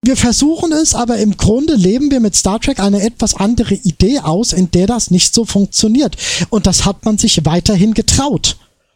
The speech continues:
Heute macht man sich mit der Star Wars, Marvel, sonst was Formel gemein und sagt, wir brauchen unsere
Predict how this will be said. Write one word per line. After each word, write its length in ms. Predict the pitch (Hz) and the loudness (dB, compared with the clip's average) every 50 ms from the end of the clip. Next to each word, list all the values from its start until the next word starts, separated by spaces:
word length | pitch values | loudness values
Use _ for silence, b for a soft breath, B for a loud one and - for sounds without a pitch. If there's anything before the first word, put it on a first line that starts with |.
| _ _ - | _ _ -4
Heute 420 | - 180 196 214 233 - 320 294 190 | -2 0 0 0 0 0 -2 0 0
macht 420 | 170 175 190 226 - - - - | 2 2 2 2 0 -2 -2 0
man 140 | 262 262 247 | 0 -2 0
sich 360 | - 262 269 - - - - | 0 0 0 0 0 -2 0
mit 300 | - 202 226 - - - | 0 0 0 0 0 0
der 280 | 208 190 185 180 180 165 B B B B B B B B B B B B B _ _ - | 0 2 2 0 -2 -4 B B B B B B B B B B B B B _ _ -2
Star 360 | - - - 208 190 214 240 | 0 0 0 0 0 -2 0
Wars, 300 | 262 277 277 269 - - | 0 0 0 0 2 2
Marvel, 640 | 190 185 185 196 226 233 254 254 254 262 247 214 - | 2 2 2 2 0 0 0 2 2 2 2 0 0
sonst 400 | 175 165 247 302 320 - - - | 0 0 0 -2 -4 -6 -2 0
was 340 | 175 180 - - - - - - | 0 0 2 0 0 0 -2 -2
Formel 680 | - - - 170 175 170 175 175 185 202 233 240 208 - - - | -2 0 0 0 0 0 2 2 4 4 2 0 -2 -4 -2 0
gemein 520 | - 185 170 170 170 165 180 202 254 285 | 0 2 4 4 2 2 2 0 0 0
und 200 | 262 - 202 156 | 0 -2 -2 0
sagt, 320 | - 196 214 254 254 - - | 0 -2 -2 -4 -6 -4 -2
wir 340 | 175 151 139 185 233 302 | -2 2 2 4 2 2
brauchen 540 | 311 - 196 156 175 180 214 220 226 262 262 | 0 0 0 0 0 0 0 0 0 0 0
unsere 560 | - - 196 226 233 - 240 220 240 240 214 | 0 0 0 2 2 2 2 2 0 0 0